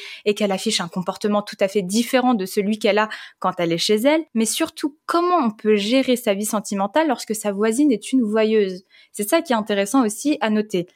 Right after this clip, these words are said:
Mais derrière ce voyeurisme, il y a aussi beaucoup de choses qui se cachent. Jusqu'où la manipulation d'Emiru peut aller ? Pour quelles raisons elle veut faire ça ?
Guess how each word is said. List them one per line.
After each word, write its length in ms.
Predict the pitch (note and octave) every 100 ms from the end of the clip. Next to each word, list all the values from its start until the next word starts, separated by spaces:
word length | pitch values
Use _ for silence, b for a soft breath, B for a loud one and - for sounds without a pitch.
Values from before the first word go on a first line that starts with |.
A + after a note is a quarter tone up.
| b b -
Mais 240 | A3+ D#4
derrière 300 | C4+ A#3+ A#3+
ce 100 | A#3+
voyeurisme, 640 | G#3+ G3+ F#3+ G#3+ D4 D#4 C4+
il 100 | A3
y 80 | G3+
a 60 | G3
aussi 240 | G3 -
beaucoup 260 | A3 A3 A3
de 60 |
choses 240 | G3+ C#4 -
qui 160 | -
se 80 | G#3+
cachent. 420 | - F3+ F#3 - A3 _ _ G#3
Jusqu'où 480 | G#3 C4+ - -
la 140 | C#4 G3+
manipulation 640 | F#3+ F#3+ G3 F#3 F#3 G#3+
d'Emiru 420 | G3 F#3 F#3 G3+
peut 120 | G3 E3+
aller ? 340 | E3+ B3+ D#4+ B B B
Pour 160 | A#3+ -
quelles 200 | D4 C4+
raisons 320 | C4 B3+ C#4
elle 100 | G#3+
veut 80 | F3+
faire 220 | E3+ G3
ça ? 240 | - D#4